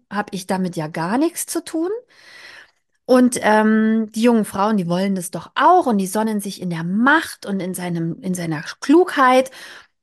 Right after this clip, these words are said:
Und sie muss sich eben auch diesen woken Studentinnen irgendwie stellen, weil das sind ja auch ihre Studentinnen.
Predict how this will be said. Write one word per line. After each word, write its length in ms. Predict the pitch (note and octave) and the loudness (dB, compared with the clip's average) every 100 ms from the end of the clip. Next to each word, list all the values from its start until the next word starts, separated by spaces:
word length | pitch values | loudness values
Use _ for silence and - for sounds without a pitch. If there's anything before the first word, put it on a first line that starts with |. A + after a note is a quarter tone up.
| - | -4
Und 160 | A#3 A3 | 0 4
sie 100 | A#3 | 4
muss 220 | C#4 D4 | 4 2
sich 220 | C4+ - | -2 -2
eben 180 | G#3+ G#3 | -4 -2
auch 320 | F#3+ G#3 B3 | 2 2 2
diesen 400 | B3 G#3+ G3 F3+ | -2 -4 -2 0
woken 540 | F#3+ A3+ C4 G#3 A3+ - | 2 2 0 -4 -10 -10
Studentinnen 920 | - - F#3+ F3+ F#3+ G#3 F#3+ F#3 F#3 - | -10 -6 -4 -2 -2 0 0 0 -2 -2
irgendwie 360 | G3+ G#3 G3+ | -2 -2 -4
stellen, 440 | G3 C4+ C4+ F3+ D#3+ | -2 0 2 2 -2
weil 80 | E3 | -6
das 100 | - | -6
sind 100 | A#3 | -6
ja 120 | G3 | -6
auch 60 | |
ihre 260 | - G#3 F#3+ | -6 -8 -8
Studentinnen. 840 | - E3 C#3 C3+ D#3 D3 D3 C#3+ | -8 -12 -8 -8 -6 -6 -4 -6